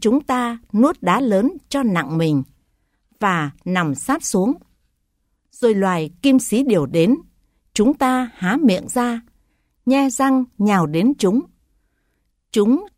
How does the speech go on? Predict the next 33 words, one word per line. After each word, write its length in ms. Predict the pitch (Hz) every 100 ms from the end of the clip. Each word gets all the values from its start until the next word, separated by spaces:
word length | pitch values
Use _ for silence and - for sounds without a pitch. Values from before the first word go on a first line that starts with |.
| -
chụp 220 | - 175
lấy 220 | 175 254
đầu 340 | 240 185 165 -
bọn 280 | 160 165 -
ta, 400 | 262 240 233 - _ _ _ _ _ _
và 140 | 202
trong 260 | 175 285 269
khi 340 | 269 269 254 - _ _
chúng 240 | 220 277
cố 280 | - 196 311
nhấc 320 | 269 254 320 254
lên 300 | 262 254 247 _ _ _
mà 180 | 202 190
chúng 280 | 175 185 262
ta 300 | 277 254 233
lại 220 | 180 175 -
nặng 300 | 165 160 - - _ _ -
và 140 | 214
nằm 340 | 190 185 165
sát 300 | 151 254 311
đất, 200 | 233 330 - _ _ _ _ 226
nước 360 | 269 381 _
tràn 240 | 214 170 156
lên 220 | 247 240
chúng, 240 | 214 196 320 - _ _
khiến 260 | _ 233 285
chúng 280 | 226 214 277 -
chết 280 | 311 - _
chìm 280 | 208 170 143
giữa 280 | - 233 -
biển. 300 | 208 151 117 - _ _ _ _ _ _ _ _ -
Một 140 | 226
số 360 | - 196 208